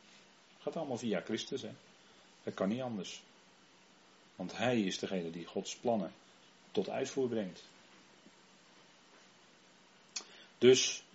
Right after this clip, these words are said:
hier krijgen we een uitleg van onze leraar Paulus,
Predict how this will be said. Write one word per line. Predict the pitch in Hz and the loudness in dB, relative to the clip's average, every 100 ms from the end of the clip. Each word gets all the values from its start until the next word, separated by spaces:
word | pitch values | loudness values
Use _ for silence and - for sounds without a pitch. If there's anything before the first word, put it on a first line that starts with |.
| - | -6
hier | 104 104 | 2 2
krijgen | 104 98 92 | 4 2 4
we | 95 | 2
een | 90 87 85 - - - - - - | 2 -2 -10 -16 -20 -20 -20 -20 2
uitleg | 117 120 - 110 - - - - - - - - - | 6 6 6 4 2 -6 -12 -20 -20 -20 -20 -20 -12
van | - 104 | -2 0
onze | 98 98 | 2 4
leraar | 101 107 92 87 | 6 6 6 2
Paulus, | - 123 127 117 - - | 4 6 6 2 -2 -8